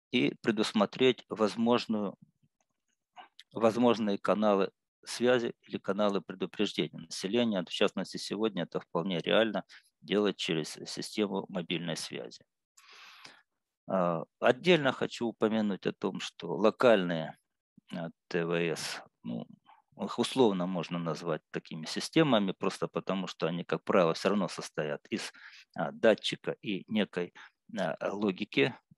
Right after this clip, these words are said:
а, некого, м, мыслительного процессора, который должен принять решение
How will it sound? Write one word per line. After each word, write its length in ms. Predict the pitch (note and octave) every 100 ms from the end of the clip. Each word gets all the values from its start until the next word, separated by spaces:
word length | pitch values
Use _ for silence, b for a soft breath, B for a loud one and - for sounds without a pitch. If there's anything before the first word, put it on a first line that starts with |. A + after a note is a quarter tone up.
| _
а, 220 | - - -
некого, 580 | - G#2+ F#2 F2 E2+ E2 _ _ -
м, 280 | - D2+ -
мыслительного 880 | - - G2 - G#2 - F#2 F#2 D#2+
процессора, 640 | - F2 - G2 - C3+
который 440 | - A2 - C3 B2
должен 320 | A#2+ A#2 A#2
принять 380 | - G2 A2 -
решение 600 | - - - - _ -